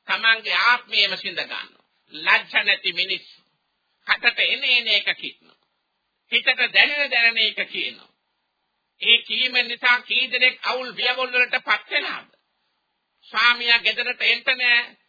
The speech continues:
කියවනවා, කියවනවා, කියවනවා බිරිඳ. ඒ වගේම මොනවා හරි පොඩ්ඩක් තොලකට ගාගත්තු ගමන් මෙයා තරම් වීරයෙක් නේ. අහල පහල කිසිම කෙනෙකුට බුදිය ගන්නට නෑ. සැනසීමෙන් ඉන්න නෑ.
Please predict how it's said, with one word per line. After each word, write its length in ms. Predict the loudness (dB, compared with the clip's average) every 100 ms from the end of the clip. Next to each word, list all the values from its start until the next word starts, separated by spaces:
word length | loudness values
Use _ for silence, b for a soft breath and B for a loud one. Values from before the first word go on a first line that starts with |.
| _ _
කියවනවා, 540 | -2 -2 -2 -4 -2 -2
කියවනවා, 600 | -2 -2 -4 -2 -2 -2
කියවනවා 560 | -2 -2 -2 0 0
බිරිඳ. 340 | 0 -6 -8 _ _ _ _ _ _ _ _ _ _ _ _ _ _
ඒ 140 | -4 4
වගේම 380 | 4 4 0 -2
මොනවා 360 | -8 -6 -2
හරි 180 | -2 -2
පොඩ්ඩක් 440 | -6 -4 0 0 -2 _ _
තොලකට 440 | -8 -2 0 0 0
ගාගත්තු 600 | 0 2 4 0 -2 -2
ගමන් 320 | -2 0 -4 -6 _ _ _
මෙයා 360 | -4 2 2 2
තරම් 360 | 0 0 -2 -2
වීරයෙක් 520 | -4 -4 -2 -4 -4
නේ. 260 | -20 -20 _ _ _ _ _ _ _
අහල 320 | -2 2 2 2
පහල 340 | 2 0 2 0
කිසිම 360 | -4 -8 -6 -4
කෙනෙකුට 440 | -4 -4 -6 -6
බුදිය 340 | -8 -8 -4 0
ගන්නට 320 | 2 0 -4
නෑ. 220 | -20 -20 _ _ _ _ _ 0
සැනසීමෙන් 680 | 0 0 -4 -4 0 2 2
ඉන්න 220 | -2 -6
නෑ. 320 | -4 -2 -4